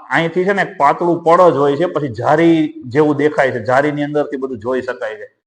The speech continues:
આ પ્રકારની ડિઝાઇન કરેલી હોય છે મેજિશિયન માટે. એટલે ઈ અલગ અલગ પ્રકારના એક્ટ આનાથી કરતા હોય છે,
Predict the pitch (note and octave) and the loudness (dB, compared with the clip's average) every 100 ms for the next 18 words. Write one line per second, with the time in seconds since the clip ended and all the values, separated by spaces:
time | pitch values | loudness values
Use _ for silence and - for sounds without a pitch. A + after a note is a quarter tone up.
0 | _ C3 D3+ D3+ D#3 E3+ E3 C#3+ C#3+ D#3+ | _ -2 -2 -2 -4 -2 -4 -4 0 2
1 | E3 C#3+ D3+ D3 C#3 C3+ C3+ D#3+ C3+ C#3+ | 0 -2 -2 0 -2 -2 -2 -2 -2 -2
2 | D3+ D3+ D3 B2+ C3+ C3+ G#2+ - _ _ | -2 -2 -4 -2 -2 -2 -6 -10 _ _
3 | _ C3+ D3+ D#3+ D3+ E3+ E3+ E3+ E3 D3+ | _ -10 -6 -2 0 2 4 2 0 -2
4 | E3 E3 F3 C#3+ D#3+ - C#3+ D3 D3 F3 | -2 -2 -2 0 0 2 -2 0 -2 -4
5 | A3+ - _ D3+ E3+ E3+ C#3+ C3 A#2+ A2+ | -4 -14 _ -14 -8 0 2 2 0 -4